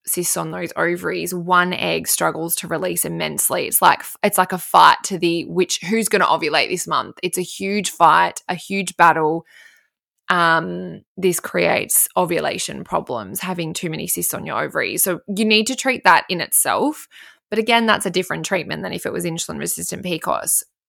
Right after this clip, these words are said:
But yeah, just polycystic ovaries is a problem in itself for many, many women, and they'll find that they're ovulating way too late. I normally find what happens with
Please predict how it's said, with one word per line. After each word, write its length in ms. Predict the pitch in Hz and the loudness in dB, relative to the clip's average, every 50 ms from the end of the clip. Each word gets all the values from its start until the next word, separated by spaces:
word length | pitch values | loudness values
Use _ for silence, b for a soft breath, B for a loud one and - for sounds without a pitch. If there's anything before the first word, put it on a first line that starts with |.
| _ _ _ _ _ _ _ _ _ _ _ _ _ - - - | _ _ _ _ _ _ _ _ _ _ _ _ _ -20 -14 -10
But 100 | 185 - | -6 -4
yeah, 140 | 170 160 151 | -2 -2 -2
just 340 | - - 190 190 196 - - | 2 4 4 4 4 2 0
polycystic 500 | 208 202 196 190 185 190 180 - 170 - | -2 0 0 0 -2 -2 -4 -6 -4 -2
ovaries 460 | - 151 170 170 175 170 175 180 - | 0 0 0 0 0 -2 -2 -2 -4
is 140 | 170 170 170 | -4 -6 -6
a 20 | |
problem 380 | - - 190 170 180 175 160 165 | -6 -6 -4 -2 -2 -2 -2 -4
in 80 | 160 | -6
itself 420 | - - - - 151 147 - - - | -4 -2 0 2 2 2 0 -2 -6
for 160 | - - 151 | -8 -8 -8
many, 260 | 160 156 151 156 151 | -6 -6 -6 -6 -8
many 220 | 151 165 170 170 | -10 -10 -10 -10
women, 340 | 165 160 160 196 220 247 254 - | -10 -8 -6 -4 -4 -4 -4 -2
and 160 | - 175 170 170 | -2 -2 0 0
they'll 100 | 165 170 | 0 0
find 380 | - - 170 185 185 175 170 | 0 -2 -2 -2 -2 -4 -6
that 240 | 175 175 - - - | -8 -8 -8 -4 -2
they're 100 | - - | -2 0
ovulating 440 | - 175 165 175 175 175 175 175 165 | 0 0 -2 0 0 0 -2 -2 -2
way 160 | 156 - - | -4 -6 -6
too 180 | 151 - - - | -6 -6 -6 -4
late. 340 | - 143 139 - - - - B B B B B B B B B B | -2 0 0 0 0 -2 -6 B B B B B B B B B B
I 60 | 202 | -2
normally 340 | 202 202 196 208 233 254 269 | 0 2 2 2 2 0 2
find 260 | - 226 202 196 185 | 4 6 6 6 4
what 100 | 185 202 | 2 2
happens 460 | 185 180 175 - 175 170 170 175 170 | 2 2 2 2 0 -2 -2 -2 -2
with 200 | 180 175 170 175 | 0 -2 -2 -2